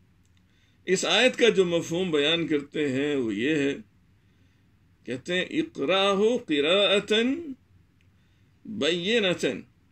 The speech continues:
आप कुरान करीम की साफ साफ वाज़े अल्फाज में तिलावत कीजिए।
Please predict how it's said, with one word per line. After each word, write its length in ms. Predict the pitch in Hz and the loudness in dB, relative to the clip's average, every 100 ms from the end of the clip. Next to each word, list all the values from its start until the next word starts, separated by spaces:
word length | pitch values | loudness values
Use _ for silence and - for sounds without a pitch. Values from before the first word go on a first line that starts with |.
| _ _ _ _ _ _ _ _ _ _ _ _ - | _ _ _ _ _ _ _ _ _ _ _ _ -2
आप 300 | 151 233 - | 0 0 0
कुरान 340 | 170 165 226 | -4 -2 0
करीम 380 | 214 185 220 247 | 0 2 2 0
की 420 | - 226 262 339 - _ _ _ _ _ _ _ _ _ _ | 0 0 0 -2 -8 _ _ _ _ _ _ _ _ _ _
साफ 640 | - - 165 190 226 247 226 | -12 -4 0 2 2 2 0
साफ 600 | - 185 175 202 214 175 | -2 0 2 2 0 -4
वाज़े 680 | 143 151 190 185 254 247 214 | -2 0 2 2 2 4 4
अल्फाज 640 | 170 170 165 165 190 185 180 | 2 0 0 2 2 0 -4
में 380 | 180 226 247 | 0 2 0
तिलावत 500 | 240 170 170 196 247 | 0 0 2 2 0
कीजिए। 560 | - 247 226 202 165 - | -2 -4 -2 0 0 -2